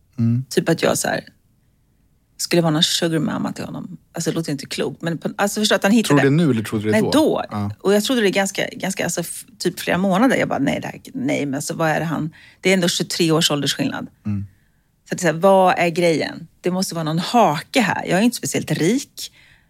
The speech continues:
Speaker 2: Men jag tänkte så här, men vad är, det måste vara någon, det måste vara någon, någon baktanke. Han kan inte vara intresserad av mig bara på riktigt. Så det tog ganska lång tid för mig att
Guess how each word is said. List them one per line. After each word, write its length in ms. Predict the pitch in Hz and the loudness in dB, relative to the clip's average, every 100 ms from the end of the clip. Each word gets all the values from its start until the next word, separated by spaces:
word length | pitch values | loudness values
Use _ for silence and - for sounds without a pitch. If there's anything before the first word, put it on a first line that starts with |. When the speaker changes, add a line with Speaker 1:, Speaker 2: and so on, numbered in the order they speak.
| _ - | _ 0
Speaker 2:
Men 80 | |
jag 60 | 226 | 2
tänkte 160 | 214 208 | 2 0
så 60 | |
här, 40 | 208 | 0
men 120 | 214 | 4
vad 160 | 220 | 6
är, 180 | 214 - | 6 2
det 180 | - - | -2 -2
måste 300 | 214 220 190 | 0 0 -2
vara 140 | 196 | -2
någon, 220 | 190 196 196 - | -2 -2 -6 -12
det 160 | 165 | -8
måste 220 | 190 226 196 | -4 -2 -2
vara 120 | 196 | 0
någon, 260 | 208 208 | 2 4
någon 300 | 233 269 233 | 6 6 4
baktanke. 760 | 196 185 - - 220 208 - - - | 2 0 -2 -2 -2 -2 -6 -8 -12
Han 140 | - 190 | -10 -6
kan 300 | - 220 208 | 2 4 4
inte 160 | 170 | 2
vara 60 | 160 | -2
intresserad 380 | 156 170 165 156 | -2 -2 -2 0
av 80 | - | -2
mig 260 | - 165 - - _ _ _ - - 208 - - 202 - | -2 -4 -10 -20 _ _ _ -16 -12 -12 -16 -20 -12 2
bara 220 | 185 170 | 4 4
på 120 | 165 | 2
riktigt. 440 | 175 - - - - | -4 -2 -2 -4 -6
Så 80 | |
det 80 | 190 | -4
tog 200 | - 269 | 0 2
ganska 220 | 277 - | 2 2
lång 180 | 156 160 | 0 -2
tid 240 | - 165 - | -2 -6 -4
för 100 | 165 | -2
mig 160 | 151 | 0
att 240 | 151 - | 0 -4